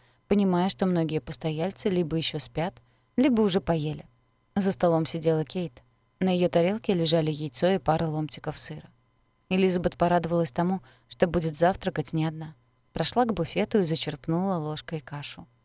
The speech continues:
Сегодня овсяная, её любимая. Надо же,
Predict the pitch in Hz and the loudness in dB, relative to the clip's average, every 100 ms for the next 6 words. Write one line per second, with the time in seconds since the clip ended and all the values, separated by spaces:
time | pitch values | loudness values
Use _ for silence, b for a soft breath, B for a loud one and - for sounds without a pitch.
0 | _ _ _ - 196 165 160 165 175 - | _ _ _ -2 2 4 2 2 -2 -2
1 | 156 165 160 - _ _ _ 220 220 196 | -2 -4 -8 -16 _ _ _ 0 2 2
2 | 170 151 156 156 - - _ _ _ _ | 0 -2 -4 -6 -10 -16 _ _ _ _
3 | _ - 202 214 190 196 160 | _ -4 0 2 2 0 -2